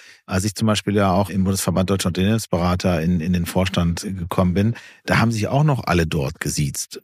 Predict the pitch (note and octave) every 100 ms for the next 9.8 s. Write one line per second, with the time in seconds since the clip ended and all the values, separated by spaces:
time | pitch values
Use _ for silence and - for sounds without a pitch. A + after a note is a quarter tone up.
0 | - F#2+ A#2 - A2+ G2 G#2+ A#2 B2 -
1 | A2 G#2 G#2 G2 G2+ G2+ G2+ G2 G2 F2+
2 | E2+ F#2+ F#2 - F2 F2 F2 F#2 - B1+
3 | E2+ G2+ F#2 F2+ G2+ - - - - -
4 | - E2+ A#2 F#3+ E3 - - - - -
5 | A#2+ C3+ A2+ A2 F#2+ G2+ C#3 D3+ B1 B1+
6 | E2 A2 - - - - C#3 D3+ C#3 G#2+
7 | G2+ F2 A2+ F3 - G#2+ F#2+ - G2+ F#2+
8 | F2+ F2+ F#2 F#2+ A#2 A2 - G2 F2 A#2+
9 | D3+ C#3+ C#2+ F#2+ F#2 F#2 G#2+